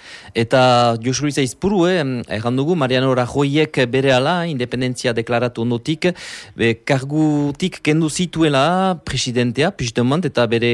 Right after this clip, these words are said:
eh, gobernu kideak. Beraz, oain nor da presidente, beraz, gaur egun Katalunian?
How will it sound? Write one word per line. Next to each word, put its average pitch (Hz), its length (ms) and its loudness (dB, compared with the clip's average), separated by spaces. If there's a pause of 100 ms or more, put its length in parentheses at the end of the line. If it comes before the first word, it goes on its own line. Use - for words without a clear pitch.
(120)
eh, 107 140 2
gobernu 117 480 -2
kideak. 170 560 0 (340)
Beraz, 190 360 2 (340)
oain 151 280 0
nor 143 200 0
da 104 100 0 (160)
presidente, 131 500 -2
beraz, 135 220 2
gaur 127 220 0
egun 147 200 -2
Katalunian? 117 520 -2